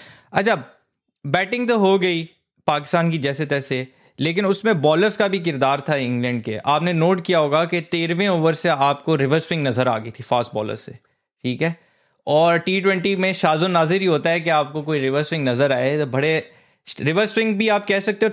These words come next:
थोड़ा टफ था hitting करना, इतना आसान नहीं था जिस तरह पिछली matches में आसानी से हिटिंग हो रही थी। तो थोड़ा सा credit हमें bowlers को भी देना पड़ेगा, ख़ास तौर पे आदिल रशीद को भी देना पड़ेगा।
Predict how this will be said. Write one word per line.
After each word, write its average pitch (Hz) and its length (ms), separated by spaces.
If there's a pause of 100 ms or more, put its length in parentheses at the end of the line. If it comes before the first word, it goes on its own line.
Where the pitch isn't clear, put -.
थोड़ा 208 140
टफ 208 480
था 185 140
hitting 160 420
करना, 139 400 (260)
इतना 165 280
आसान 156 380
नहीं 165 160
था 175 180
जिस 147 200
तरह 156 120
पिछली 151 500
matches 131 400
में 139 120
आसानी 131 380
से 135 100
हिटिंग 123 340
हो 120 80
रही 123 160
थी। 151 140
तो 151 100
थोड़ा 170 420
सा 185 160
credit 151 440
हमें 151 320 (500)
bowlers 143 360
को 190 80
भी 175 100
देना 139 240
पड़ेगा, 135 560 (300)
ख़ास 139 240
तौर 156 100
पे 147 120
आदिल 135 280
रशीद 127 260
को 131 100
भी 113 100
देना 107 220
पड़ेगा। 104 380